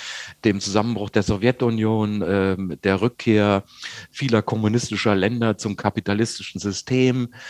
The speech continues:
schien das eine We-, Weile nicht mehr so aktuell zu sein.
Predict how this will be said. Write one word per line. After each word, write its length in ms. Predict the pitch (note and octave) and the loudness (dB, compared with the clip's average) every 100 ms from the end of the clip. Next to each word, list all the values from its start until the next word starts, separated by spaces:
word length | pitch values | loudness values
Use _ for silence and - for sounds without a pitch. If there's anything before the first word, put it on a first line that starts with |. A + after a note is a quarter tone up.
| - - | -16 -8
schien 260 | - C#3+ C#3+ | -2 0 4
das 200 | C3 - | 4 4
eine 140 | A2+ | 2
We-, 260 | G#2 F#2+ F#2 | 4 2 2
Weile 280 | G#2 G#2+ A#2+ | 4 4 2
nicht 200 | A2 A#2+ | 0 0
mehr 120 | A2+ | 0
so 140 | G#2+ F2 | 0 0
aktuell 440 | - C#3+ A#2+ F2+ | 0 0 0 -2
zu 140 | - | -4
sein. 420 | E2 D#2 D#2 D#2+ | -2 0 0 -2